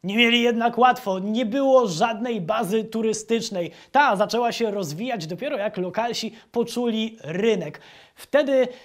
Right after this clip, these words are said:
takim turystycznym centrum, jeśli można to tak nazwać, była miejscowość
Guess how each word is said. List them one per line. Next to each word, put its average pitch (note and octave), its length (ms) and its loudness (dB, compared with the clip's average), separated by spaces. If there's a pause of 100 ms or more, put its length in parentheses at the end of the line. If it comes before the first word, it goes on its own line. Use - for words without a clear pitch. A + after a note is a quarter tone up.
(160)
takim G#3+ 440 -2
turystycznym A3+ 680 -2
centrum, A3+ 460 -2
jeśli F#3 240 -6
można G3 240 -4
to G3 100 -10
tak F3 160 -10
nazwać, A3+ 400 -2 (140)
była A#3 600 2
miejscowość G#3 840 -4